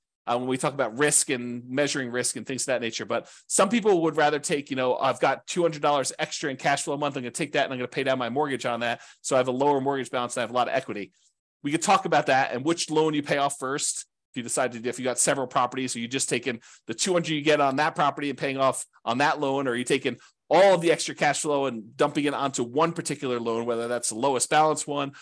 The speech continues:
or the highest interest rate one. We could talk about all those different strategies in detail, but this is what you could do with the proposed life cycle of the property you're considering buying. Or maybe you keep it forever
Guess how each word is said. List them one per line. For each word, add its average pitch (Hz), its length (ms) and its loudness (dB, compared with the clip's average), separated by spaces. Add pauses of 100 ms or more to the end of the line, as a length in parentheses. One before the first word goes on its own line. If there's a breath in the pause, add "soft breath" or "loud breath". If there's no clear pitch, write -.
(180 loud breath)
or 110 100 -2
the 104 80 -2
highest 131 380 2
interest 190 320 -2
rate 165 120 0
one. 139 280 0 (240 loud breath)
We 123 80 -10
could 123 100 -4
talk 160 180 4
about 135 160 2
all 139 120 4
those 143 180 4
different 127 240 -6
strategies 123 420 -2
in 101 60 -8
detail, 131 480 -2 (880)
but 117 100 -14
this 135 160 2
is 135 140 -2
what 139 160 0
you 131 100 -6
could 160 300 0
do 131 340 0 (140)
with 123 120 -8
the 139 80 -12
proposed 123 400 -2
life 123 160 -2
cycle 127 300 -4
of 107 60 -8
the 113 80 -14
property 123 300 -2
you're 107 100 -8
considering 104 320 -8
buying. 104 260 -4 (600 soft breath)
Or 165 380 6 (440)
maybe 160 180 4
you 180 140 -2
keep - 240 -2
it 202 100 -2
forever 160 500 4